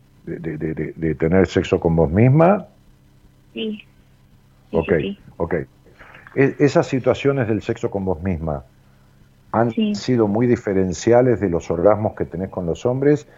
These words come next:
Speaker 1: O sea, esta, esta situación de la, lo que hayas alcanzado, no importa, ese es tu ocho, tu nueve o tu diez, no importa que, que no lo sea, pero es tu registro.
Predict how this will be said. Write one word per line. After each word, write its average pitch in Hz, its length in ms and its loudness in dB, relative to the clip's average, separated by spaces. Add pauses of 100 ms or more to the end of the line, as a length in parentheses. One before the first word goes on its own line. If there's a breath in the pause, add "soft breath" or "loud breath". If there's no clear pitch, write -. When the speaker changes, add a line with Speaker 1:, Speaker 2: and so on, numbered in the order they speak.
(180 soft breath)
Speaker 1:
O 87 80 0
sea, 92 380 4 (240 soft breath)
esta, - 320 -2 (260)
esta - 220 -4
situación 110 640 -4
de 107 100 2
la, 98 120 0 (180)
lo 95 140 -2
que - 100 0
hayas 113 220 0
alcanzado, 95 560 -2
no 90 80 -6
importa, 82 440 -4
ese 90 200 -4
es - 60 -12
tu 82 260 -2
ocho, 98 280 2
tu - 120 -6
nueve 90 240 0
o - 20 -4
tu 82 160 -2
diez, 73 600 -2
no 78 160 0
importa 80 460 2
que, 69 180 -4 (300 soft breath)
que 82 100 0
no 82 100 2
lo 80 100 4
sea, 120 220 4
pero 92 120 2
es - 80 -2
tu 92 160 -2
registro. 80 520 -6